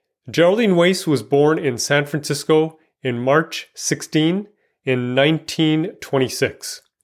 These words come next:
In nineteen forty-five, she graduated from the University of California at Berkeley with a degree in finance and business. Her early inspiration was none other than Benjamin Graham,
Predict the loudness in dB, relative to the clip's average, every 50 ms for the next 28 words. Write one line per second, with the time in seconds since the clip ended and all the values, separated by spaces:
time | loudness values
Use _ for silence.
0 | _ _ _ -20 -20 _ _ -6 -2 0 2 2 2 0 0 -2 -2 0 2 2
1 | 2 0 0 0 2 2 2 2 0 -2 -6 -10 -12 -8 -8 -4 0 2 2 2
2 | 2 0 0 0 0 0 -2 -4 -6 -6 -4 -4 -4 -4 -4 -4 -2 -2 -2 -4
3 | -4 -6 -8 -8 -8 -6 -4 -4 -2 -2 -4 -2 0 2 2 2 2 0 0 -2
4 | -4 -6 -8 -8 -2 0 0 0 2 2 0 0 0 -2 -6 _ _ _ _ _
5 | _ -6 0 0 2 2 2 0 0 -4 -2 0 0 0 2 0 -2 -4 -2 0
6 | 0 2 2 2 2 2 0 -2 -4 -8 -10 -10 -12 _ _ _ -8 -8 -6 -2
7 | 0 0 0 -2 -4 -10 -10 -10 -12 -14 -18 _ _ _ _ _ _ _ _ _
8 | _ _ _ _ _ _ _ _ _ _ _ _ _ _ _ _ _ _ _ _
9 | _ _ -20 -20 _ _ _ -2 0 0 0 0 2 2 4 4 2 2 0 -4
10 | -4 -2 -2 -2 -2 -4 -4 -2 0 2 2 2 0 0 -2 -4 -4 -4 -4 -6
11 | -12 _ _ _ _ _ _ _ _ _ _ _ _ _ -4 0 2 2 2 2
12 | 2 2 4 4 4 2 2 2 2 0 0 -4 -6 -4 -4 -4 -4 -2 0 0
13 | 0 0 0 -4 -4 -4 -4 -4 -4 -4 -4 -4 -4 -4 -6 -10 -14